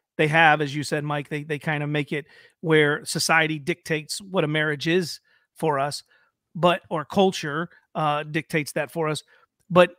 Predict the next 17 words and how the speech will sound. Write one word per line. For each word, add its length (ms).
this 260
is 100
something 320
that 100
was 180
instituted 840
by 340
God 680
and 160
for 200
good, 540
for 180
good. 580
Go 80
ahead, 120
Mike. 180
<clears throat> 540